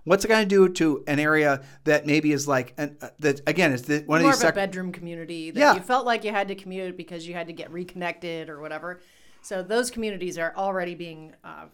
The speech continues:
Speaker 2: definitely gobbled up. I
Speaker 1: It's,
Speaker 2: mean,
Speaker 1: it, but
Speaker 2: it's
Speaker 1: it's even
Speaker 2: crazy.
Speaker 1: more expansive. What if there are people, there could very well be, I know there's, you know, people that love to do R Vs and whatnot.
Speaker 2: Mm-hmm.
Speaker 1: And, and certainly 'cause of covid, R V sales, like, R Vs all over the world sold out, you know?
Speaker 2: Mm-hmm.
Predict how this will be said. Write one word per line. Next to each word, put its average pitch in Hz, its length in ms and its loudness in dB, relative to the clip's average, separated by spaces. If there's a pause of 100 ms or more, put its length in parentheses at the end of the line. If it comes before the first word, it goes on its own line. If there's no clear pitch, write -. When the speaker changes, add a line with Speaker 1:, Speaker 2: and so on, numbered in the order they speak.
(140)
Speaker 2:
definitely 180 640 -4
gobbled 151 400 -10
up. 143 280 -14
I 165 40 4
Speaker 1:
It's, 175 120 2
Speaker 2:
mean, 156 140 -6
Speaker 1:
it, 185 200 -4
but 185 100 2
Speaker 2:
it's 196 80 -6
Speaker 1:
it's - 60 -6
even 226 140 -2
Speaker 2:
crazy. 160 100 -2
Speaker 1:
more 170 140 2
expansive. 120 540 -10
What 180 120 4
if 220 140 0
there 202 120 4
are 143 60 2
people, 127 340 -6
there 175 180 4
could 240 220 -2
very 170 220 2
well 147 180 0
be, 139 180 -8
I 139 120 4
know 160 160 2
there's, 143 320 -4
you 127 100 -6
know, 98 140 -10 (260)
people 180 280 0
that 120 160 -4
love 131 240 0
to 120 240 -4
do 131 180 -4
R 120 180 -2
Vs 123 260 -6
and 107 80 -12
whatnot. 104 400 -14
Speaker 2:
Mm-hmm. 202 200 -14 (100)
Speaker 1:
And, 135 220 -4
and 135 180 -4
certainly 160 320 0
'cause 123 180 -4
of 117 100 -10
covid, 131 380 -2
R 135 140 2
V 127 140 -6
sales, 107 360 -10
like, 120 180 -10
R 143 140 2
Vs 147 180 -4
all 139 100 -2
over 127 140 -4
the 120 60 -4
world 120 280 -6
sold 113 280 -8
out, 101 280 -8
you 113 80 -14
know? 110 240 -12
Speaker 2:
Mm-hmm. 208 40 -16